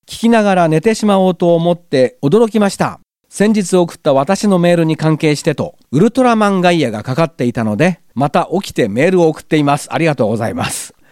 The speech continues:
まさかこの番組でウルトラマンがと思いましたが、いえいえ、去年の夏にね、ティガをかけましたけどもね。えー、聞くと相変わらずいい曲でした。松原美樹さんを再び思い出しました。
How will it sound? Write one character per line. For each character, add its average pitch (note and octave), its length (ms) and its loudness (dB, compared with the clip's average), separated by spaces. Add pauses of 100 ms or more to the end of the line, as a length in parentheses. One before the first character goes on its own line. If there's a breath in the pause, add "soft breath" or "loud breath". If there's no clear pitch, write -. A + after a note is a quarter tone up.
(160 soft breath)
ま F#3 140 0
さ G#3 160 -2
か A2 180 -6
こ C#3 120 -2
の F3+ 100 2
番 E3+ 180 0
組 D3+ 200 -2
で B2+ 140 0
ウ B2+ 120 0
ル G3 80 2
ト B3 100 0
ラ A3 140 2
マ E3 140 0
ン C3+ 80 -2
が D#3 120 -2
と C#3 100 -2
思 B2+ 200 0
い D#3 80 2
ま D3+ 100 0
し - 60 -10
た A#2 140 -6
が、 F2+ 280 -10 (140)
い F3 100 0
え G3+ 80 4
い F#3+ 100 0
え、 E3+ 100 0
去 F#3 120 0
年 D#3+ 180 2
の B2+ 120 -2
夏 B2+ 260 -2
に B2 120 0
ね、 D3 180 0
テ - 160 -2
ィ - 20 4
ガ F3 140 2
を A2 80 -4
か A#2 140 -8
け D3 120 -2
ま C3+ 140 2
し - 60 -10
た A#2 120 -6
け F2 80 -8
ど D#2+ 120 -10
も G2 100 -4
ね。 F#3+ 220 0 (280)
え C3+ 140 0
ー、 B2+ 60 -4
聞 - 120 -20
く - 100 -20
と E3+ 220 2
相 D#3+ 160 -2
変 E3 120 0
わ D#3 80 2
ら C#3 120 -2
ず C3 120 -6
い G3 180 2
い D#3+ 40 0
曲 C#3+ 240 -4
で D#3 120 0
し - 80 -12
た。 - 200 -12 (200)
松 C#3 240 -2
原 F3+ 220 2
美 D#3 140 -2
樹 - 60 -14
さ C#3 140 -2
ん A2 120 -2
を G#2 100 -8
再 F#3 280 0
び E3 160 -6
思 D3+ 240 0
い G3 60 0
出 F3+ 100 2
し F3+ 120 -4
ま D#3+ 120 0
し - 60 -10
た。 B2+ 480 -2